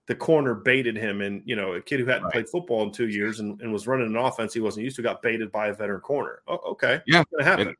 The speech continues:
Speaker 2: that happens,
Speaker 1: Right?
Speaker 2: yeah.
Speaker 1: And, you know, but then you look at, but then they ignore the gorgeous deep ball he threw to Kevin Austin, the backside seam, which was his secondary read that he threw to Avery Davis.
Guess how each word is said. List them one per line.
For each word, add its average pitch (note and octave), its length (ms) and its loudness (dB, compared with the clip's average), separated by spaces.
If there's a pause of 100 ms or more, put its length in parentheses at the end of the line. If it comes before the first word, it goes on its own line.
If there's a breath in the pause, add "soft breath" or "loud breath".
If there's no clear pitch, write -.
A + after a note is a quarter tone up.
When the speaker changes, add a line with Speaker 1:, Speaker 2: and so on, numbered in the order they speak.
(240)
Speaker 2:
that B2+ 100 6
happens, B2+ 320 8
Speaker 1:
Right? B2 160 8
Speaker 2:
yeah. G2 180 4 (500)
Speaker 1:
And, D3 200 4 (200)
you F3 80 4
know, D#3 80 6
but C3 140 2
then E3+ 160 6
you E3 100 4
look D#3 200 2
at, C3 200 2
but C#3 200 2
then E3+ 140 8
they D#3 120 8
ignore D3+ 720 6
the C3 80 -2
gorgeous D3 440 0
deep D3+ 220 0
ball C#3+ 160 4
he C3+ 80 2
threw C3+ 140 -4
to B2+ 80 -2
Kevin B2 260 2
Austin, G2 340 -4
the A#2 60 -2
backside C#3+ 640 4
seam, E3 380 -2
which B2+ 200 -2
was C3+ 180 -2
his B2 180 -6
secondary D3 520 2
read C3 340 -4
that A#2 80 0
he A2+ 60 -4
threw C#3 160 -8
to A2+ 140 0
Avery B2+ 200 -6
Davis. F#2 480 -12